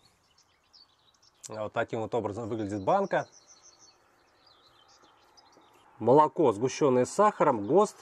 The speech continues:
цельное, жира восемь и пять, белка шесть и восемь, углеводов пятьдесят шесть грамм.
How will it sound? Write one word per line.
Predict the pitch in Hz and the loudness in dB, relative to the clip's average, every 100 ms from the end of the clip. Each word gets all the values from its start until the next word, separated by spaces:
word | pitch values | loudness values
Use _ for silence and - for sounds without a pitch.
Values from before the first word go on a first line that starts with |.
| - - - | -20 -20 -20
цельное, | - 147 196 190 175 143 - | 0 2 4 4 2 0 -2
жира | 107 143 | 2 4
восемь | 117 117 113 | 4 0 -2
и | 110 | -4
пять, | - 120 95 | 2 2 0
белка | 101 113 107 117 | -2 -2 0 -2
шесть | 104 123 107 - | -2 -4 -4 -4
и | |
восемь, | 123 196 196 135 117 | 0 0 0 0 0
углеводов | 101 107 117 104 92 - | 0 0 0 -2 -6 -10
пятьдесят | 107 101 - 104 | -8 -8 -4 -6
шесть | - 165 190 180 | -4 0 0 0
грамм. | 147 160 151 | 0 2 0